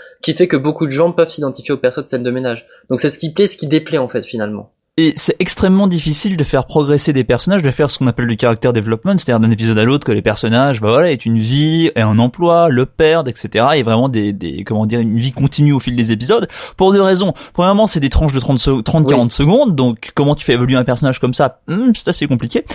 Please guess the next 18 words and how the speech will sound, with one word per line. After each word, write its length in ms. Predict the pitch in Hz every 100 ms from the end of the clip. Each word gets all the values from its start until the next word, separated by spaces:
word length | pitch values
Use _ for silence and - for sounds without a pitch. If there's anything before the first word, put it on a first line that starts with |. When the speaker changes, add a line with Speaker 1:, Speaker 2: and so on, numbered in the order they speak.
| - -
Speaker 2:
Et 100 | -
la 60 | 156
deuxième 260 | 160 160 160
chose, 220 | 233 254
c'est 100 | 180
que 80 | -
souvent, 240 | 175 254
elles 60 | 247
sont 160 | 175
passées 180 | 175 165
dans 80 | 240
le 60 | 208
désordre. 520 | 240 254 214 151 123 - _ _
Euh, 500 | - 117 113 117 113
faut 140 | 110 131
savoir 180 | 151
que 60 | 185
c'est, 100 | 135